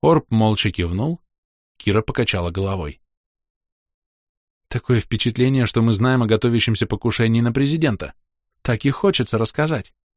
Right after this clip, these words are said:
«Но мы будем сидеть здесь и просто грызть печенье», ответил я. «Непростая же у вас жизнь, ребятишки», ожил диктофон. «Я бы сказал, удивительная». «Вы даже не представляете, Пал Палыч»,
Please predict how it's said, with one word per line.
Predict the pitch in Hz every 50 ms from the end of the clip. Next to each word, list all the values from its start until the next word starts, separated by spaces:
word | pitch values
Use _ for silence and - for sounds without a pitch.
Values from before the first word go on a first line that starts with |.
| _ _ _ _ _ _ _ _ _ _ _ _ _ _ _ _ _ - -
«Но | 117 135 139
мы | 143 143 139
будем | 135 139 127 135 131
сидеть | 120 - 135 123 123 123 113 110
здесь | 107 104 101 110 131 160 160 -
и | 214
просто | 175 - 127 131 139 - - 165
грызть | 139 117 113 104 - - -
печенье», | - 127 - - 101 87 87 82 73 - - _ _ _ -
ответил | 92 - - 85 - 87 90
я. | 92 78 67 - - _ _ _ _ _ _ _ _ _ _ _ _ _ _ _ _ _ _ _ _ _ _ _ _ _ _ _ _ _ _ _ -
«Непростая | 107 127 147 165 190 196 175 - - - 135 160 185 196
же | 185 233
у | 254 254 247
вас | 247 214 175
жизнь, | 143 135 170 165 131 123 113
ребятишки», | 107 113 110 135 139 - 117 95 - - 85 82 - _ _ -
ожил | - 90 80 82 82
диктофон. | 80 87 - - 110 104 - 82 71 58 - _ _ _ _ _ _ _ _ -
«Я | 87 85 98 139 190
бы | 214 214
сказал, | - - 220 202 151 170 208 220
удивительная». | 214 180 139 127 107 107 135 180 - 285 254 226 190 131 98 90 80 - _ _ _ _ _ _ _ _ _ _ _ _ _ _ _ _ _ _ _ _ _ _ _ _ _
«Вы | - 160 170 156
даже | 127 127 127 123 107 117
не | 113
представляете, | 101 110 110 104 - - 117 110 104 107 113 120 120 107 - 85
Пал | - 92 87 82
Палыч», | - - 80 73 60 55 - - -